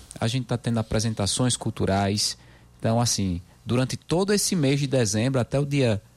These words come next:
seis de janeiro, Cuité estará nesse clima natalino e todos estão convidados. Vocês podem acessar aí o Instagram,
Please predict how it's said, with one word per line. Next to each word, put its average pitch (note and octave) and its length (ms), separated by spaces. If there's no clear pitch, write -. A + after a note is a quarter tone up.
seis - 880
de A#2 140
janeiro, A2+ 540
Cuité A2+ 360
estará G#2 540
nesse G#2 340
clima G#2+ 400
natalino G2+ 600
e G#2+ 60
todos G2+ 340
estão G2 340
convidados. A2 640
Vocês E3 400
podem D3 540
acessar A2+ 520
aí G#2+ 120
o G#2+ 60
Instagram, G#2+ 580